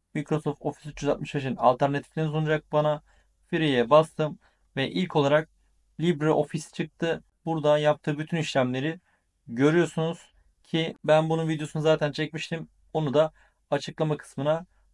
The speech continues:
bırakacağım arkadaşlar. Şöyle aşağı doğru kaydırıyorum. Burada bu arada bu programı kullananların yorumları da var. Onun dışında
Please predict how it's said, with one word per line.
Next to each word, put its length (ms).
bırakacağım 460
arkadaşlar. 680
Şöyle 400
aşağı 380
doğru 200
kaydırıyorum. 640
Burada 320
bu 140
arada 260
bu 60
programı 400
kullananların 540
yorumları 540
da 120
var. 200
Onun 260
dışında 480